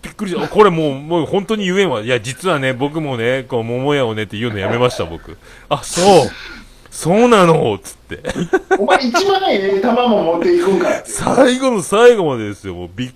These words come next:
Speaker 1: くりした、マジで。いや、じゃあ、いつまでなんつった？いや、二週間。「二週間後ね、あの、チェンジします」って。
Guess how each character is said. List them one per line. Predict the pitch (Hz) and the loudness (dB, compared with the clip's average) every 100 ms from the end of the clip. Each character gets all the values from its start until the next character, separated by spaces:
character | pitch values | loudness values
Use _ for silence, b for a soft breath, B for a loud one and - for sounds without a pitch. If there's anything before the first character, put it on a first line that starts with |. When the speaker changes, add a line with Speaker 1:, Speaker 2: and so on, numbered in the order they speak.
| - | -14
Speaker 1:
く | 220 | -8
り | 233 202 | -6 -6
し | - | -4
た、 | 135 | -4
マ | 98 95 | -4 -8
ジ | 87 87 | -10 -14
で。 | 80 76 107 b b b _ - | -14 -16 -20 b b b _ -8
い | 240 | -2
や、 | 220 | 0
じ | 220 | 2
ゃ | 196 | 2
あ、 | |
い | 156 202 | -2 -4
つ | 285 | 2
ま | 294 | 4
で | 220 | 4
な | 165 175 | 4 2
ん | |
つ | |
っ | 156 | 0
た？ | |
い | 160 | -4
や、 | 156 | -4
二 | 147 165 | -4 -6
週 | - 214 | -6 -4
間。 | 165 101 78 - _ _ - 170 | -2 -4 -6 -16 _ _ -10 -8
「二 | |
週 | 170 | -6
間 | 190 185 | -4 -4
後 | 180 | -4
ね、 | 165 156 131 | -4 -6 -6
あ | |
の、 | 120 113 | -8 -6
チ | 113 | -4
ェ | 160 | -4
ン | |
ジ | 104 | -4
し | 92 | -8
ま | 82 | -10
す」 | - - - | -12 -18 -14
っ | |
て。 | - | -14